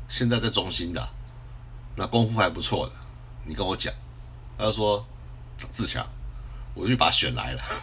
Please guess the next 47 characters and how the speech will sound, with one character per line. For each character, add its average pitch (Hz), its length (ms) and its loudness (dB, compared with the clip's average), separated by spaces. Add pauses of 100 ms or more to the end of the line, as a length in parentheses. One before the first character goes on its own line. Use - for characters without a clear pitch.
(140)
<laughs> 123 100 6 (2000)
那 208 100 6
时 - 180 6
候 214 80 10
真 208 140 6
是 214 80 4
特 190 260 10
权 - 380 4
啊， - 60 2 (480)
真 240 180 8
是 214 160 2
特 156 240 12
权 73 340 0
啊。 - 60 -2 (720)
所 - 160 2
以 175 40 8
他 208 100 12
们 220 80 0
同 170 220 8
学 - 240 4 (640)
高 185 160 8
中 185 180 4
毕 190 120 6
业 165 140 10
之 139 120 6
后 131 140 10
又 123 80 2
在 - 100 10
军 139 220 6
中 135 200 6
见 127 200 2
面， 98 200 2 (440)
还 131 80 6
同 120 220 6
事 120 160 2
了 135 60 10
一 - 40 6
段 - 180 -2
时 - 200 -6
间。 - 220 -4 (180)
<laughs> 156 100 8 (3250)
很 120 120 4
会 208 120 8
做 214 220 8
美 123 140 8
工 143 220 8
啊， 104 180 6